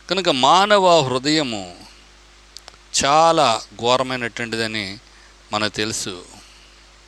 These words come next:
ఈ యొక్క ఘోరమైనటువంటి పరిస్థితుల నుంచి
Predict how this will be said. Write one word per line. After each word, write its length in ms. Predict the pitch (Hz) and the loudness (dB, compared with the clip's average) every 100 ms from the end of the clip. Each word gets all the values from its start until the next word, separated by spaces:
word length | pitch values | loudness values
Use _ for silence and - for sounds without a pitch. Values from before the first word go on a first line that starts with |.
| _ _ _ _ _ - - - - - | _ _ _ _ _ -20 -20 -20 -20 -4
ఈ 60 | 160 | 0
యొక్క 240 | 190 190 151 127 131 - - - 113 | 0 2 2 2 0 -6 -14 -20 -14
ఘోరమైనటువంటి 880 | 107 123 180 208 175 165 156 151 135 | -2 2 4 4 2 0 0 -4 -4
పరిస్థితుల 500 | 117 117 151 131 123 | -4 -4 -6 -6 -8
నుంచి 480 | 117 110 127 104 | -8 -6 -6 -8